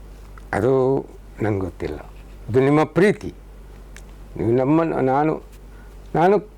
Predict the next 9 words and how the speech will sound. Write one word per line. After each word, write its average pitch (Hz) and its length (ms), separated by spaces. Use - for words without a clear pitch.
ಇಷ್ಟು 170 380
ಎತ್ತರಕ್ಕೆ 214 580
ಏರ್ಲಿಕ್ಕೆ 180 580
ಕಾರಣ 165 420
ಅದು - 180
ನನ್ನ 180 260
ಗುರು 208 260
ಪುರಂದರ 151 340
ಭಟ್ರು. 135 340